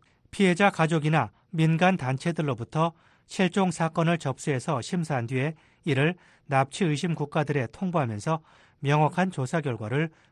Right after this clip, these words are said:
보고하도록 요청하고 있습니다. 서울의 민간 단체인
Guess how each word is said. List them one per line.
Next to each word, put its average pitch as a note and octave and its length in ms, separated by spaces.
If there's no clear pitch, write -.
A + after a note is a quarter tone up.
보고하도록 C#3+ 680
요청하고 D3 380
있습니다. G#2+ 420
서울의 F#3+ 300
민간 D#3+ 360
단체인 D#3 480